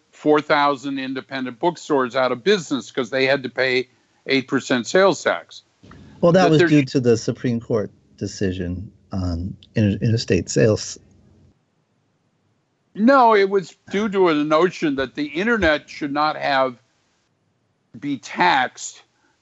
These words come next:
Speaker 1: that as long as you didn't have a warehouse or a, a facility of business in Florida, you were
Speaker 2: Right.
Speaker 1: Amazon, you could,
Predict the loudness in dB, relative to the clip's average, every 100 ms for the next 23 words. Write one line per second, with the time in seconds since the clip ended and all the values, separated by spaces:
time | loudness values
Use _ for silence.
0 | -8 -6 -6 -6 0 2 2 -2 -4 -4
1 | -2 -2 -4 -2 2 2 0 -6 _ _
2 | _ _ -14 -6 -4 -4 -4 0 2 2
3 | 2 0 0 -6 -16 -20 -20 _ _ _
4 | _ -16 -10 -8 -10 -10 -10 -10 -12 -18
5 | -14 -12 -2 2 4 2 2 0 0 0
6 | 0 -2 -4 -6 -8 -8 0 2 4 2
7 | -2 -8 -12 _ _ _ -6 0 2 2
8 | 0 -2 -2 -2 -4 -4 -12 _ _ _
9 | -4 -4 -2 -2 -4 -8